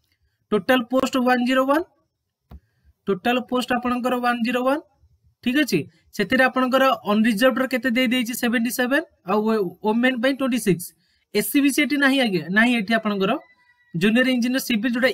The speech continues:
ଇଆଇସି ଡିପାର୍ଟମେଣ୍ଟର ଏସ୍ ସି ବି ସି ନାହିଁ, ଏସ୍ ସି ଅଛି and ଏସ୍ ଟି ଅଛି, ଠିକ୍ ଅଛି। Then ଆପଣଙ୍କର ଅଛି, ଆପଣଙ୍କର ଯୋଉ, ଅ, ମୁ-, municipal administration ଏଚ୍ ଆଣ୍ଡ ୟୁ ଡିପାର୍ଟମେଣ୍ଟର ବି ଅଛି, Total ଥାର୍ଟିଟା vacancy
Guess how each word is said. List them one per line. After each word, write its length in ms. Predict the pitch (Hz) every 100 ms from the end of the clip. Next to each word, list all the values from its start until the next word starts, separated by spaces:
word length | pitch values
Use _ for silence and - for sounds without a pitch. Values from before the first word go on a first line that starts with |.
| 214
ଇଆଇସି 280 | 247 254 254 220
ଡିପାର୍ଟମେଣ୍ଟର 380 | 247 240 247 240
ଏସ୍ 120 | 214
ସି 80 | 247
ବି 60 | 240 254
ସି 60 | 233
ନାହିଁ, 180 | 202 302 - _ _ _ _ _ -
ଏସ୍ 160 | 190 185
ସି 80 | 254 269
ଅଛି 160 | 269 302
and 80 | 277
ଏସ୍ 160 | 254 -
ଟି 60 | 233
ଅଛି, 140 | 180 151 -
ଠିକ୍ 140 | 220 285
ଅଛି। 160 | 285 170 - _ _ _
Then 200 | 180 240 254
ଆପଣଙ୍କର 380 | 254 254 262 262
ଅଛି, 180 | 240 269 269 247 - _ _ -
ଆପଣଙ୍କର 340 | 175 240 240 226
ଯୋଉ, 180 | 262 254 240 208 180 170 160
ଅ, 20 | 180 175
ମୁ-, 160 | 196 185 196
municipal 400 | 220 254 254 262
administration 460 | 240 247 233 247 240 208
ଏଚ୍ 120 | 208 247
ଆଣ୍ଡ 100 | 254 240
ୟୁ 40 | 233
ଡିପାର୍ଟମେଣ୍ଟର 480 | 233 240 233 240 240 233
ବି 60 | 233
ଅଛି, 160 | - 285 - _ _ _ _
Total 260 | 214 190 247 240
ଥାର୍ଟିଟା 380 | 226 220 247 247 233
vacancy 440 | - 233 226 285